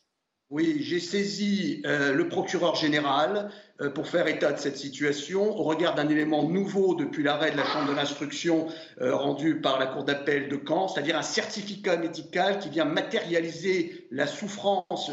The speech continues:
de, de la victime et surtout l'impossibilité psychologique aujourd'hui de continuer ses soins parce qu'elle ne peut même pas imaginer un seul instant de se rendre dans le centre médico-psychologique si elle risque de se retrouver dans la même salle d'attente,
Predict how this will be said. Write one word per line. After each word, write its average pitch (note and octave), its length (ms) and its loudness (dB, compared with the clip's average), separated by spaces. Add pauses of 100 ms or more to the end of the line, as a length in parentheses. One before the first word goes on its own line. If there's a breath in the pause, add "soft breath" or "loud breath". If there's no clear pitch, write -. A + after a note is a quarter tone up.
de, D3+ 220 2
de D#3 120 0
la D3 140 2
victime A3+ 540 -2 (160)
et D#3 80 0
surtout A3 400 0
l'impossibilité A3+ 1120 0
psychologique G3+ 760 0
aujourd'hui F3+ 480 0
de F3 80 4
continuer G3 600 2
ses E3 180 0
soins B3 420 0 (260 loud breath)
parce A#3+ 200 0
qu'elle G3+ 160 0
ne G3+ 80 2
peut G3 160 0
même G3+ 240 -2
pas G3 280 0
imaginer G3 580 0
un E3+ 80 2
seul E3+ 220 -2
instant G3+ 440 0
de C#3+ 60 -2
se E3 120 -4
rendre G3 280 2
dans D3+ 100 0
le D3 80 0
centre F3 340 -2
médico-psychologique D#3+ 1600 0
si G3+ 360 0
elle E3 120 4
risque F#3+ 460 2
de C#3+ 80 0
se D#3 120 -4
retrouver A#3 500 0
dans G#3 140 2
la F#3 120 2
même F3+ 180 0
salle F#3+ 280 -2
d'attente, G3+ 480 2